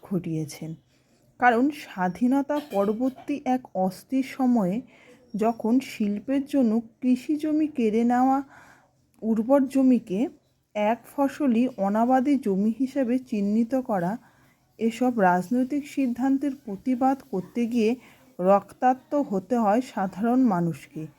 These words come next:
এইসব ঘটনা কবিকে ব্যথিত করে তোলে। কবি নিখোঁজ মেয়েটির ছিন্নভিন্ন দেহ জঙ্গলে পড়ে থাকতে দেখে বলেছেন, একটা কবিতার লাইন লিখেছি, সিঙ্গেল কোটেশনের মধ্যে রাখবে, "আমি কি তাকাবো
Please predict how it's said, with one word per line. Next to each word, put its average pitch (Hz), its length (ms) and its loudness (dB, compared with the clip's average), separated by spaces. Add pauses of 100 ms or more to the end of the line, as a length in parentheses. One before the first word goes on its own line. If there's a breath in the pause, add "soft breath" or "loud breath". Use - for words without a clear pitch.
(360 soft breath)
এইসব 254 440 0
ঘটনা 247 600 0
কবিকে 226 460 0
ব্যথিত 190 460 -2
করে 254 320 -2
তোলে। 156 360 -6 (640 soft breath)
কবি 254 240 4
নিখোঁজ 254 640 0
মেয়েটির 226 640 -2
ছিন্নভিন্ন 240 840 2
দেহ 208 440 0 (520 soft breath)
জঙ্গলে 214 640 2
পড়ে 208 300 -2
থাকতে 247 440 -6
দেখে 240 380 -2
বলেছেন, 208 640 0
একটা - 800 -12
কবিতার 240 380 2
লাইন 254 200 4
লিখেছি, 226 600 -2
সিঙ্গেল 220 360 0
কোটেশনের 202 500 -4
মধ্যে 202 240 -2
রাখবে, 180 400 -2 (560 soft breath)
"আমি 226 340 4
কি 330 140 -2
তাকাবো 247 580 0